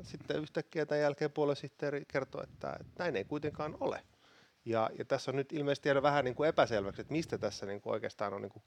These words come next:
kyse, että onko tää joku jostain viestistä johtuva, Teu-, Teuvon tekemisistä, sanoista vai, vai, vai tota, mistä on kyse. Tuntuu vähän siltä, että se ei oikeastaan niin kuin ehkä,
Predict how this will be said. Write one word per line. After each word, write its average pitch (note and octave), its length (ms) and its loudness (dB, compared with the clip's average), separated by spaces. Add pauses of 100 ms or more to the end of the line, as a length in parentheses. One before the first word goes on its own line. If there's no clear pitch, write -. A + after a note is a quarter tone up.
kyse, B2+ 320 -2
että A2 160 -4
onko A2 180 -6
tää A2 140 -2
joku - 400 -8 (500)
jostain G2+ 360 -6
viestistä C3 540 2
johtuva, A#2+ 560 -2
Teu-, A#2+ 340 -4
Teuvon A2 360 -2 (260)
tekemisistä, B2 640 0
sanoista A#2 580 0
vai, G#2 260 -2 (440)
vai, G2+ 240 -2
vai G2+ 180 -4
tota, G2 500 -4 (400)
mistä - 360 -2
on G3 80 -4
kyse. G#2 340 -6 (280)
Tuntuu B2+ 240 0
vähän B2 200 4
siltä, A2+ 200 -6
että - 120 -12
se A#2+ 80 0
ei A2 100 4
oikeastaan G#2+ 480 -4
niin G#2 100 -8
kuin B2+ 140 -6
ehkä, A2 240 -4